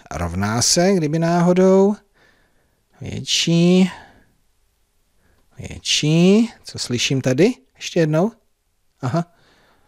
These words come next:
Rovná se. Tady slyším, že říkáte menší.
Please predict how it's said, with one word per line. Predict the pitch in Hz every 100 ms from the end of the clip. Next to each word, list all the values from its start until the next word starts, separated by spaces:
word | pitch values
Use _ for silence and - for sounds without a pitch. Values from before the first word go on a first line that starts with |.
| _ _ _ _ _ -
Rovná | 92 82 85 95 104 113 123
se. | - - 170 180 196 233 240 _ _ _ _ _ _ _ _ _ _ _ _ _ _ _ _ _ _ _ _ _
Tady | - 98 95
slyším, | - - 110 - - 92
že | 98 98
říkáte | 98 110 - 113 104 - 65
menší. | 67 64 76 - - 131 156 175 208 233